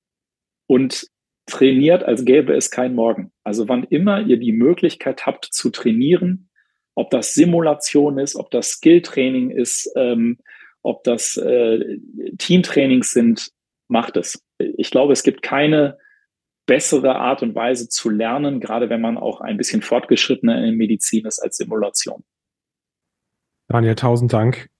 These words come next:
Speaker 2: Ähm, ich hab ganz viel gelernt, ähm, und ich bin mir sicher, dass ich heute Abend nochmal drüber nachdenken werde, wie mein Tag heute so war in der Klinik und, äh, was da verbesserungsbedürftig ist.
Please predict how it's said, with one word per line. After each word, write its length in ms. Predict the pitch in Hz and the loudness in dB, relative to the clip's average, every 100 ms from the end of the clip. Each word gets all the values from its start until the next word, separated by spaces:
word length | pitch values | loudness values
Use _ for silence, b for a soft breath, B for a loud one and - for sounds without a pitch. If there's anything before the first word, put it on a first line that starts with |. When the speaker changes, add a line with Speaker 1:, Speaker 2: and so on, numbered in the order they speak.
| _ - | _ -2
Speaker 2:
Ähm, 460 | 123 117 117 113 123 | 0 2 2 0 -4
ich 180 | - 127 | -6 -6
hab 120 | - | 0
ganz 200 | 123 147 | 0 0
viel 120 | 139 | 0
gelernt, 640 | 127 113 127 160 170 - _ | 2 2 2 0 -2 -12 _
ähm, 720 | 131 123 120 120 120 120 117 - | -2 0 0 0 0 0 -2 0
und 300 | 117 120 120 | 0 0 -2
ich 140 | 117 | -2
bin 100 | 123 | 0
mir 80 | 117 | 2
sicher, 240 | 151 170 | 2 0
dass 160 | 127 117 | 0 0
ich 320 | 127 - - - | -2 -2 -12 -2
heute 280 | 123 127 | 0 2
Abend 200 | 104 123 | 0 0
nochmal 420 | 117 123 113 113 110 | 0 2 2 2 0
drüber 180 | 113 | 0
nachdenken 440 | 107 120 139 135 131 | 0 0 -2 -2 0
werde, 260 | 123 120 110 110 | 0 0 -4 -6
wie 120 | 120 | -2
mein 180 | 117 113 | 0 0
Tag 280 | 123 120 | -2 -2
heute 220 | 123 123 110 | -2 0 0
so 160 | 104 | 0
war 200 | 104 120 | 0 0
in 60 | 139 | 0
der 100 | 139 | -2
Klinik 460 | 139 139 156 156 - | 0 0 0 0 -4
und, 380 | 120 120 - - | -2 -2 -4 -10
äh, 80 | 107 107 _ _ | -10 -10 _ _
was 480 | - 123 127 - - _ _ - | -4 -2 -4 -10 -18 _ _ -2
da 240 | 113 120 | 2 2
verbesserungsbedürftig 1200 | 127 113 127 139 151 156 - - 131 160 160 147 | 0 0 0 0 0 -2 -6 -2 0 0 0 0
ist. 340 | 151 170 - | 0 -2 -6